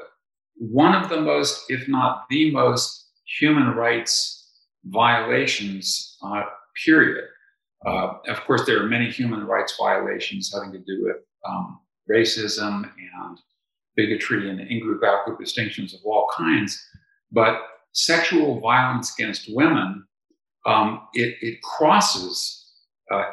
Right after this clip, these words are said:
ethnic boundaries, political boundaries. You know, you see these sex scandals erupting on the, on the left, the political left, the political right, and in all ethnic groups. And, um,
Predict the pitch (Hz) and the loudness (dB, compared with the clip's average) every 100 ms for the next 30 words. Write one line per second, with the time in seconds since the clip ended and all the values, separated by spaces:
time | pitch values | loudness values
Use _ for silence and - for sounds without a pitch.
0 | 127 127 139 127 - 123 120 117 120 117 | -2 0 0 -4 -2 0 0 -2 -4 -6
1 | - - 107 123 127 117 113 110 110 110 | -8 -8 -2 0 2 -2 0 0 0 -2
2 | 110 107 - - 110 101 101 104 - 131 | -4 -4 -6 -8 -6 -6 -6 -6 -4 -2
3 | 113 107 - 135 - - 120 117 113 101 | -2 -2 2 2 2 -2 -2 -2 -2 -6
4 | 98 113 113 117 107 98 92 - - - | -4 -2 0 0 -2 -4 -6 -10 -14 -12
5 | 98 90 - 113 131 - - - 120 113 | -10 -10 -4 2 2 2 -4 -6 0 0
6 | 101 95 123 139 - - - 104 95 95 | 0 -4 0 0 0 -8 -10 -10 -10 -12
7 | 95 120 117 - - - _ _ 107 104 | -2 2 2 2 -6 -20 _ _ -6 -4
8 | 107 - 175 - - - - - 107 107 | -2 2 4 4 4 -2 -10 -10 -2 -2
9 | - - - - _ _ _ - 101 98 | -2 -6 -8 -10 _ _ _ -4 -2 0
10 | 95 90 - _ 101 98 98 | -2 -6 -14 _ -10 -6 -6